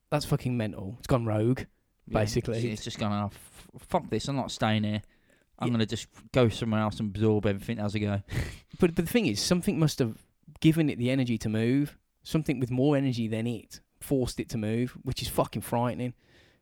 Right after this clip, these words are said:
Speaker 1: And when it was found, astronomers, when you, you,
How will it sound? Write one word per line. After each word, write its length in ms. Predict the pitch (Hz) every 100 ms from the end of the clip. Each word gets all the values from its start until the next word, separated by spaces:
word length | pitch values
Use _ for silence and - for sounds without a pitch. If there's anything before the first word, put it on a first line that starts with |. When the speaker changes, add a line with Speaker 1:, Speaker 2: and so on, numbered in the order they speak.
| _
Speaker 1:
And 100 | -
when 80 | 147
it 60 | 175
was 100 | 143
found, 420 | - 170 143 104
astronomers, 640 | 110 151 147 127 101 - - - - 147
when 140 | 160 220
you, 80 | 190
you, 100 | 226